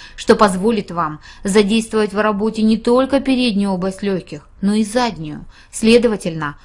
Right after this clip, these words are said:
в разы увеличить количество кислорода, крайне необходимого нашему мозгу и каждой клетке нашего тела. Более того,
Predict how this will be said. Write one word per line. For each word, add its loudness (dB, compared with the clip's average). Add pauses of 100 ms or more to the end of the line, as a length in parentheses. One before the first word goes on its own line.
(160)
в -2
разы 4
увеличить -2
количество -6
кислорода, -4 (300)
крайне 2
необходимого -2
нашему -6
мозгу -2 (260)
и 2
каждой 4
клетке -2
нашего -6
тела. -10 (440)
Более 2
того, -12